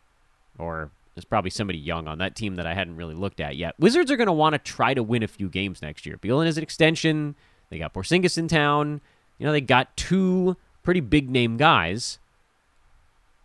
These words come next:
And now they're trying to fill out the areas around them with a little bit more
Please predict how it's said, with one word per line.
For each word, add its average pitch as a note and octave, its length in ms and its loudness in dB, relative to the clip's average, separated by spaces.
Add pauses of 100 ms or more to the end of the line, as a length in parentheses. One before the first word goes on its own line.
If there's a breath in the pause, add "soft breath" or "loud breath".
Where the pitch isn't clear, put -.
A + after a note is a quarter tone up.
(140)
And A#2 120 0
now C3 200 4
they're C3 160 2
trying C#3+ 280 0
to A#2+ 60 -2
fill D#3 400 2
out C3 200 2
the A#2 120 -2
areas A2+ 380 0
around C3+ 540 2
them G#2+ 260 -2
with A#2+ 120 -2
a B2+ 60 2
little D#3+ 540 4
bit C#3+ 180 2
more A#2 420 0